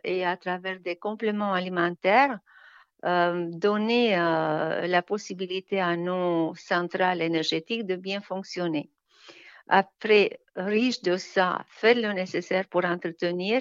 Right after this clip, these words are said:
par, euh, tout ce qu'on peut faire, euh, comme exercice physique, comme, euh, respiration,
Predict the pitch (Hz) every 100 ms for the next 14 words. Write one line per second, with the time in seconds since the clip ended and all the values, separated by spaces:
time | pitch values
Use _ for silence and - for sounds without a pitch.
0 | - - 160 160 160 160 160 160 165 -
1 | - - - 185 _ - 196 - 180 180
2 | 185 - 202 233 190 170 - 170 165 165
3 | 170 180 - 180 - 180 170 - 185 185
4 | 170 170 165 165 160 180 196 - 185 180
5 | 175 - 185 190